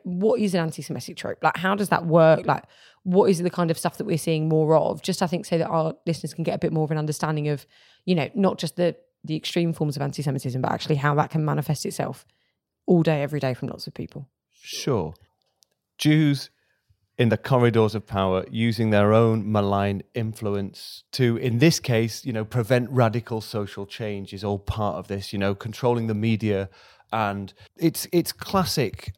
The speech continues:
Speaker 2: anti-Semitism, which you'll see again and again in, but kind of in a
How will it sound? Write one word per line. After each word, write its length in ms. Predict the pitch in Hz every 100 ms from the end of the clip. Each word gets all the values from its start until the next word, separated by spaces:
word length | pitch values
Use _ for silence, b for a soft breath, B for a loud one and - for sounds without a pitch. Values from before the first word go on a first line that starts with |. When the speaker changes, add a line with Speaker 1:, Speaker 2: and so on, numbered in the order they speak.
| _ _ -
Speaker 2:
anti-Semitism, 680 | 139 127 - 120 117 110 110
which 140 | 110
you'll 80 | 147
see 400 | 143 - 214 190 -
again 320 | 123 151 135
and 100 | 127
again 500 | 117 131 117 113 113 -
in, 200 | 120 110
but 420 | 127 110 - -
kind 240 | 135 123
of 80 | 113
in 100 | 117
a 180 | 107